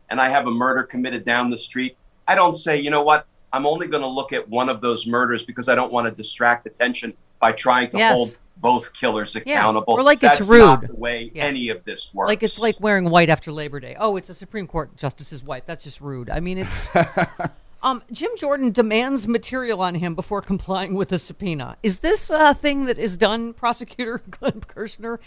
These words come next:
Speaker 2: He says he'll consider complying if they share all the material <laughs> that put him under scrutiny.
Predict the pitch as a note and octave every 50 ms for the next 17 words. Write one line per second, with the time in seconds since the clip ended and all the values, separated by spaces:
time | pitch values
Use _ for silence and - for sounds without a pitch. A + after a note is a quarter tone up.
0 | - - - - C#4+ C#4 - D#4 C#4+ C#4 - D4+ C#4 C#4 - C#4 B3 G#3+ - -
1 | - F4+ F4+ F4 D#4 - - C4+ G3+ - G#3 G3 F#3 F3+ F3 F3+ E3+ - - -
2 | - - G3+ - - D4+ D4 B3 A3 - - A#3+ A#3 - - - A3 A#3 A#3 A3
3 | A3+ A3+ - - A3 G#3 G3+ F#3+ F3 E3 F3 - - B3 A#3 - - - A3+ A#3
4 | G#3+ G#3+ E3+ G3+ F#3 E3 - - - - F3+ E3+ C#3 D3+ C#3 G#2+ A2+